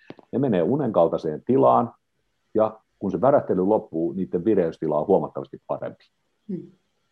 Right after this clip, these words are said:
Speaker 1: Ja kyllä tässä selkeästi niin kuin ihmisillä käy samalla lailla, että vaikka et sä altistus meidän laitteessa sille värähtelylle kuin kymmenen minuuttia, niin sun vireystilas on jo parempi. Elikkä se, se tavallaan se sammuttaa sen sun kognitiivisen puolen.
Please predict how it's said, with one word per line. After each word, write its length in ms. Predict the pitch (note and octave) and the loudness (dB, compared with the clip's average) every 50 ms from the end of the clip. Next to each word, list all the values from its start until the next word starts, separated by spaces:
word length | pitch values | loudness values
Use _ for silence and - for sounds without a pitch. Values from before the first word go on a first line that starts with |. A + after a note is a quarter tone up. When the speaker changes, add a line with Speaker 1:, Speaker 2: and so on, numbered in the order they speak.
| _ _ _ _ - | _ _ _ _ -4
Speaker 1:
Ja 140 | F#2 F2+ | -4 -4
kyllä 180 | F2 - A2+ G#2+ | 0 0 0 0
tässä 180 | F#2+ G2+ - - | 0 -2 0 2
selkeästi 460 | A#2+ A#2+ G#2+ - F2+ E2 - - F2 | 2 2 4 2 0 -2 -2 -6 -8
niin 140 | E2 E2 D#2 | -8 -8 -8
kuin 140 | F2 D2+ - | -10 -8 -4
ihmisillä 520 | - G#2+ G2 F2+ E2 D#2 - - C2+ C2+ C#2 | -2 -2 -2 -2 -4 -8 -8 -8 -8 -8 -6
käy 180 | - D2 D2+ | -6 -6 -2
samalla 380 | - F2 E2+ D#2+ D2 D2 C#2 C#2+ | -2 -2 -2 -2 -4 -6 -2 -2
lailla, 260 | D2 C#2+ C#2 C2+ C2 | -2 -2 -2 -2 -6
että 100 | C2 - | -6 -4
vaikka 220 | - D#2+ - - D#2 | -4 -4 -4 -6 -8
et 60 | - | -4
sä 80 | - E2 | 0 2
altistus 580 | F2 G2 G2+ - E2+ - _ - - - _ _ _ _ - - - _ _ _ _ _ | 2 2 2 0 -4 -8 _ -14 -14 -14 _ _ _ _ -20 -20 -20 _ _ _ _ _
meidän 220 | F2+ F2+ F2 E2+ | 0 2 4 4
laitteessa 440 | F2+ F#2 F#2 - - - - - D#2+ | 4 4 2 2 -4 -12 -10 -10 -12
sille 280 | D2+ - D2+ D#2 D2+ D2+ | -10 -6 -4 -4 -2 0
värähtelylle 560 | E2+ E2 D#2+ D#2 - - D2 C#2+ C#2+ C#2+ C#2 - | 2 2 2 0 0 -4 -6 -6 -6 -6 -8 -8
kuin 140 | - D#2 - | -10 -10 -6
kymmenen 400 | - F2+ E2+ D#2 C#2+ C#2 C#2 C#2+ | -6 -4 -4 -4 -4 -6 -6 -6
minuuttia, 400 | D2 D2 D2 C#2+ C#2 _ C2 B1+ | -6 -6 -6 -8 -8 _ -12 -12
niin 140 | B1+ C#2 C2+ | -12 -14 -12
sun 160 | - D#2+ D#2 D2 | -10 -10 -6 -4
vireystilas 680 | D#2+ D#2 D2+ C#2 - - - - A#1+ A1+ A#1+ - _ _ | -2 -2 -2 -2 -4 -8 -12 -14 -12 -12 -12 -12 _ _
on 100 | D2+ C#2+ | -16 -12
jo 100 | C2+ B1+ B1+ | -12 -12 -6
parempi. 440 | - D2 C#2 B1 B1 C2 - - - _ _ _ _ _ _ _ - | -6 -4 -4 -4 -8 -10 -14 -20 -20 _ _ _ _ _ _ _ -6
Elikkä 300 | - E3 - D3 - E2+ | -4 -4 -4 -2 -4 -2
se, 320 | - - E2+ E2 - - _ | 0 0 0 0 -2 -8 _
se 160 | _ - - E2+ | _ -4 -2 0
tavallaan 440 | - E2+ E2 E2+ E2 F2 F#2 F2+ | 2 4 4 4 4 4 2 2
se 120 | F2+ - F2+ | 0 -4 -4
sammuttaa 560 | - - F#2 F2 E2 D2+ - - - C#2+ D2 | 0 0 0 0 0 -4 -8 -8 -8 -8 -8
sen 180 | - D2 C#2+ C2+ | -8 -10 -12 -10
sun 180 | - D2+ D2+ | -10 -10 -4
kognitiivisen 720 | - E2 D#2 D2 C2+ C2 - - - - - _ - - - | -2 -2 -2 -2 -6 -8 -10 -12 -16 -18 -20 _ -20 -16 -10
puolen. 360 | - B1 G#1 G#1+ A#1 - - | -8 -8 -8 -8 -10 -12 -16